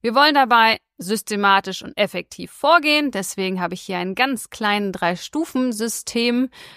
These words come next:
äh, Plan erstellt, damit du es dir, äh, leichter mit nach Hause nehmen kannst für ein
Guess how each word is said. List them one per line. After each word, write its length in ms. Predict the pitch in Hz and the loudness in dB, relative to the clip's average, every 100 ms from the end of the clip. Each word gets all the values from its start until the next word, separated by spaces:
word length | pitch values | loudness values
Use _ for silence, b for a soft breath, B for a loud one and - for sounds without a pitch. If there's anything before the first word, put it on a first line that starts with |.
| B | B
äh, 180 | - 208 | 2 2
Plan 380 | - 214 214 220 | 4 4 4 4
erstellt, 720 | 208 196 - 208 208 208 - 196 | 0 -2 0 2 4 2 -2 -4
damit 340 | 190 190 185 | -2 -2 -4
du 40 | |
es 120 | 190 - | -8 -4
dir, 300 | 190 180 - | -2 0 0
äh, 180 | 175 175 | -2 0
leichter 360 | 175 180 185 | 0 -2 -4
mit 160 | 180 - | -6 -4
nach 180 | 180 269 | 0 2
Hause 280 | 302 269 | 4 4
nehmen 280 | 247 233 233 | 4 4 2
kannst 480 | - 208 214 202 - | 2 2 2 -2 -8
für 280 | - 226 - | -4 -2 0
ein 260 | 196 202 | 0 -2